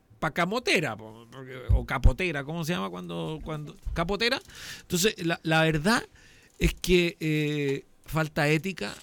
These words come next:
falta una forma decente de hacer las cosas. Eh, pero bueno, eh, eh,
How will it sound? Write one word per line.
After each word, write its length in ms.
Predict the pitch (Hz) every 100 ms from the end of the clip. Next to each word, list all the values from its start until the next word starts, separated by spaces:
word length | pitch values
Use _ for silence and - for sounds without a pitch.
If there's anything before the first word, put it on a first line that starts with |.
| _ _
falta 1080 | - 139 135 - 139 135 131 127 123 120 -
una 300 | 143 131 120
forma 680 | - 135 131 131 127 127 123
decente 640 | 113 110 - - 170 170 151
de 60 |
hacer 200 | 117 135
las 120 | 117 -
cosas. 340 | 180 156 - _ _ - - - - - _ _
Eh, 840 | 131 127 120 117 117 113 113 113 110 - - _
pero 180 | - 208
bueno, 320 | 247 226 208 - _ _ 95
eh, 100 | -
eh, 380 | 98 - 85